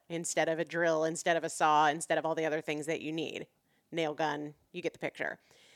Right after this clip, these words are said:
And she said, as she shifted to using the right tools, being introduced to the right tools, practicing the right tools in a way that she said felt really sustainable and maintainable and very small bite-sized steps.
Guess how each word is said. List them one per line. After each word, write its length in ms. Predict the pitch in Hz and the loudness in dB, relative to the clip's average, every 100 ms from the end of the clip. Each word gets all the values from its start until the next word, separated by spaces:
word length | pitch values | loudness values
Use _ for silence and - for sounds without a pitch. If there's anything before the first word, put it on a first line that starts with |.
| _ _ _ - | _ _ _ -2
And 140 | 220 | -2
she 140 | 220 | -2
said, 300 | 214 214 170 - _ _ _ _ _ _ 202 | 0 0 0 -8 _ _ _ _ _ _ 4
as 160 | 202 | 4
she 160 | - 208 | 2 -4
shifted 720 | - 240 240 - 165 151 151 _ _ _ - | 0 0 2 2 2 0 -8 _ _ _ -8
to 480 | - 196 180 170 160 _ _ _ - | -2 0 0 0 -4 _ _ _ -14
using 480 | 175 226 214 208 185 | -2 0 4 4 4
the 100 | 175 | 6
right 260 | 165 151 | 6 4
tools, 400 | - 165 170 214 | 0 2 2 2
being 260 | - 185 180 | 2 0 2
introduced 640 | 175 180 160 160 175 - | 0 -2 -4 -2 -2 -2
to 80 | - | -2
the 80 | 202 | 2
right 240 | 196 208 | 4 2
tools, 320 | 202 226 226 - | 0 2 2 0
practicing 720 | - 160 143 - 196 208 202 | 0 2 2 -4 -4 -2 0
the 100 | 208 | 2
right 240 | 208 202 | 2 2
tools 360 | - 214 220 214 | -2 0 0 0
in 140 | - | 0
a 40 | 185 | 2
way 140 | 185 | 2
that 140 | 170 | 0
she 120 | - 180 | -6 -4
said 220 | 170 160 | -4 0
felt 200 | 160 - - | 0 -2 -6
really 340 | 147 143 147 | -4 -4 -8
sustainable 800 | - 160 - - 143 156 202 220 | -10 -12 -10 -8 -6 -6 -4 -4
and 180 | 165 143 | -6 -8
maintainable 600 | 143 - 151 160 185 202 | -8 -8 -8 -6 -4 -4
and 140 | 156 | -4
very 220 | 147 151 | -6 -6
small 500 | 147 - 147 147 156 - | -8 -4 -2 0 -2 -4
bite-sized 540 | 139 - - 147 147 | -4 -6 -6 -6 -4
steps. 500 | - 143 165 - | -4 0 0 0